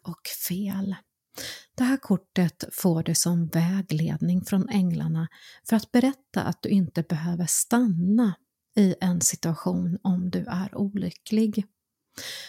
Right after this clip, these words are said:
Även om du känner att det inte finns någon väg ut just nu, snälla älskade du, titta igen. Det finns fler möjligheter för dig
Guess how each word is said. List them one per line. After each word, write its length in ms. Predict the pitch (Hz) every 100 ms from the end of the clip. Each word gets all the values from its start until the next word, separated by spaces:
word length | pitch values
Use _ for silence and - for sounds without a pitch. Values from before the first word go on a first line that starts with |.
| - _ -
Även 400 | 247 233 190 214
om 120 | 226 226
du 80 |
känner 400 | 233 - 175 165
att 180 | 170 165
det 80 | -
inte 220 | 160 -
finns 340 | - 175 175 -
någon 240 | 170 170
väg 280 | 165 165 160 -
ut 400 | 202 190 190 -
just 280 | 165 - -
nu, 280 | 170 170 165 - - _ -
snälla 540 | - 226 233 165 160 -
älskade 500 | 196 - - 175 180
du, 300 | 170 185 247 -
titta 380 | - - - 190
igen. 400 | 196 185 196 185 _ _
Det 140 | 196 202
finns 580 | - 233 226 208 - - -
fler 520 | - 202 214 214 208
möjligheter 840 | 190 185 165 165 170 165 156 -
för 140 | - 175
dig 320 | 175 175